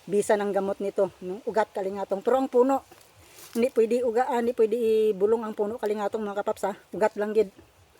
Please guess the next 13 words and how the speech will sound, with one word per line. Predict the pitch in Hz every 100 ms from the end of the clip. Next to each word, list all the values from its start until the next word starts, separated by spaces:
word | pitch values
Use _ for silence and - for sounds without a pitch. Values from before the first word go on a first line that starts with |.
| _ _ - - _ _
Ayan. | 190 185 151 - - _ _ _ _ _ _ _ _ -
Alingatong. | 240 247 254 269 262 208 175 147 _ _ _ _ _ _ - _ _ _ 202
Pula. | 226 220 -
Sa | 226
dalawang | 214 220 233
klase | 226 214 226
itong | 220 220
alingatong, | 220 208 208 233
eh, | -
puti | 214 240 247
at |
saka | - 262
pula. | 226 220 233